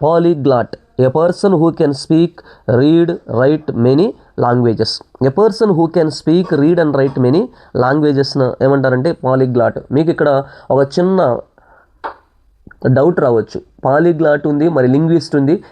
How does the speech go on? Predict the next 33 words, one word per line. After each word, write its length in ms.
ఈ 100
రెండింటిని 420
మనకు 220
కన్ఫ్యూజ్ 400
అవుతాం 260
కదా, 160
ఎలా 160
గుర్తుపెట్టుకోవాలనేటువంటి 1000
చిన్న, 360
చిన్న 400
సందేహం 440
ఉండొచ్చు. 420
దానికి 260
నేను 180
చెప్తాను. 420
A 60
person 440
who 200
can 220
speak, 720
read, 280
write, 420
మూడు, 300
speak, 640
read, 340
write 500
many 280
languages, 460
only 220
languages 500
అయితే 260
పాలిగ్లాట్. 760
ఓకే, 160